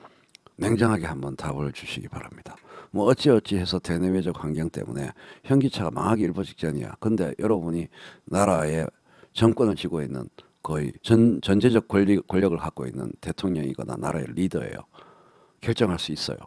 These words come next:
어떻게 하시겠습니까? 멍청한 민주주의자라면 이렇게 하겠죠. 무조건, 어,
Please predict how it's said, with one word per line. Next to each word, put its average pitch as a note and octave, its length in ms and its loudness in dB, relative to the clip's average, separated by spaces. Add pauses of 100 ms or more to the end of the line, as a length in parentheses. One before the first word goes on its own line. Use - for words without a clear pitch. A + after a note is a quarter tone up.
(120)
어떻게 - 300 -8
하시겠습니까? - 680 -14 (420)
멍청한 A2+ 680 4
민주주의자라면 F2 960 0
이렇게 E2+ 260 -8
하겠죠. - 400 -10 (180)
무조건, F2+ 480 -4 (260)
어, - 80 -8